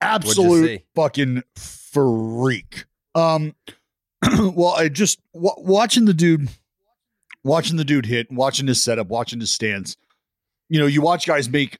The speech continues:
Speaker 1: certain adjustments in the box, whether it's with their hands, choking up a little. We watch Bregman at times get a little higher on the bat, uh, than he is at times. But Yordan Alvarez,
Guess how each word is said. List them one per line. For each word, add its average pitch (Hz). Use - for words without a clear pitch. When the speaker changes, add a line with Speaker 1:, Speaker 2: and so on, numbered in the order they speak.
Speaker 1:
certain 156
adjustments 127
in 143
the 127
box, 120
whether 131
it's 113
with 117
their 113
hands, 147
choking 123
up 147
a -
little. 139
We 127
watch 120
Bregman 143
at 127
times 131
get 127
a 127
little 117
higher 147
on 139
the 135
bat, 131
uh, 117
than 131
he 127
is 120
at 120
times. 120
But 143
Yordan 190
Alvarez, 113